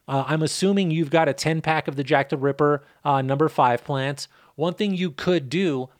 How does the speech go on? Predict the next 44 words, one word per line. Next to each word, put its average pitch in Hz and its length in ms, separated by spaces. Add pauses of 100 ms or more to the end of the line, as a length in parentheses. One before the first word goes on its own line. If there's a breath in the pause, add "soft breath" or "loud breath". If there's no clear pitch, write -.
(120)
which 139 200
would 147 80
be 147 120
a 135 60
lot 139 260
of 151 80
fun, 165 240
and 143 100
you 131 140
will 170 280
find 175 360
the 127 120
phenotype 151 600
that's - 160
got 151 200
the 147 80
flavor 139 380
that 123 180
you're 117 80
looking 135 380
for, 117 340 (400 loud breath)
you 180 160
could 202 180
put 190 300
all 151 240
ten 165 240
of 156 60
those 135 200
plants 147 440
in 143 200
a 135 60
room, 135 420 (100)
all 143 220
five 160 360
boys, 139 300
all 135 240
five 151 320
girls, 147 320
and 120 120
you 165 100
could 185 140
just 110 180
let 139 160
a 107 160